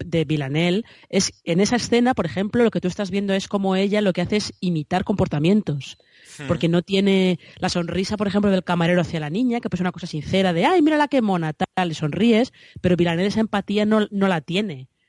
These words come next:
Speaker 1: Entonces lo que hace es imitar comportamientos y al final le sale lo,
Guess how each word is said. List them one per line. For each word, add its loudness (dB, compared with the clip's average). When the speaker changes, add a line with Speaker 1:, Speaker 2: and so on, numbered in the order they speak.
Speaker 1:
Entonces -2
lo 2
que -2
hace 0
es -4
imitar -2
comportamientos -6
y 0
al 2
final -2
le 2
sale 0
lo, 0